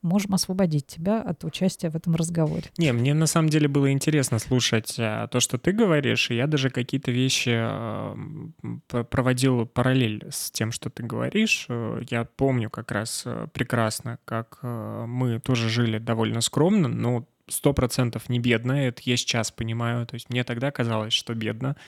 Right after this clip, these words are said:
Speaker 2: Щас я понимаю, знаешь, со-, сопоставляя, мы всегда были там, я не знаю, с-, в костюмах, у меня всегда было полно одежды, для меня было, для мамы было очень важно, как я выгляжу.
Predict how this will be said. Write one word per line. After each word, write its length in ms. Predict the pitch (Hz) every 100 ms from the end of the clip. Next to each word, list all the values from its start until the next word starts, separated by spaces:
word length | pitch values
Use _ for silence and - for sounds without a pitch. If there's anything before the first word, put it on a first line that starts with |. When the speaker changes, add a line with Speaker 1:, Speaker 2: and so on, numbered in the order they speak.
| -
Speaker 2:
Щас 300 | - 143 -
я 100 | 135
понимаю, 720 | 127 123 123 120 110 110 107
знаешь, 500 | 113 117 131 127 -
со-, 240 | - 113 98
сопоставляя, 840 | - - - 135 127 123 113 110
мы 260 | 110 123 120
всегда 380 | - 120 127 131
были 260 | 120 113
там, 260 | - 107 101
я 80 | 117
не 120 | 120
знаю, 340 | - 107 78
с-, 460 | - - 131 110 110
в 80 | -
костюмах, 840 | 123 - 165 175 175 165 - - - - - _
у 60 |
меня 180 | 123 120
всегда 440 | 117 - 127 123 120
было 500 | 117 107 - 110 107
полно 360 | 123 120 120 107
одежды, 840 | 117 139 156 139 135 127 120 101
для 220 | - 120
меня 220 | 117 117 117
было, 340 | 117 107 107
для 220 | 123 120
мамы 340 | 123 127 120 110
было 220 | 117 113
очень 320 | 123 123 123
важно, 320 | 113 113 120
как 240 | - 113 -
я 100 | 117
выгляжу. 560 | 139 156 151 139 131